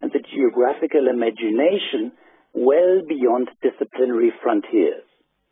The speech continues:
Spatial history in this ecumenical sense is one aspect of a much larger conversation which,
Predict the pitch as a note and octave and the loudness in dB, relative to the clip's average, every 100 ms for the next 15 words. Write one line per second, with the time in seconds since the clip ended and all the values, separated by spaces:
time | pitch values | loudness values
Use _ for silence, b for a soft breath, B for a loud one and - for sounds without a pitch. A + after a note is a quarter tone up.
0 | b b b b b _ - G3+ A#3 - | b b b b b _ 0 2 2 0
1 | D#3+ F3 - F#3+ F3+ D3+ - - C3 A#2 | 0 0 -2 -6 -2 -2 -2 -6 -2 0
2 | F3+ G3 - C#3+ - A2+ G2 A#2+ - b | 0 0 0 -2 0 0 0 -4 -10 b
3 | b b - G#2+ G2 B2 E3 F#3+ C#3 C3+ | b b -6 -4 0 2 2 0 -2 -4
4 | - C#3+ B2+ - _ - C3 - C3+ B2+ | -2 -2 -2 -4 _ -4 0 0 0 -2
5 | - - A#2+ E3 G3+ G3 - C#3 G#2 F#2 | -2 -2 0 2 0 -2 -4 -2 0 0
6 | F#2 G2+ - C3 C#3+ | 2 0 0 0 0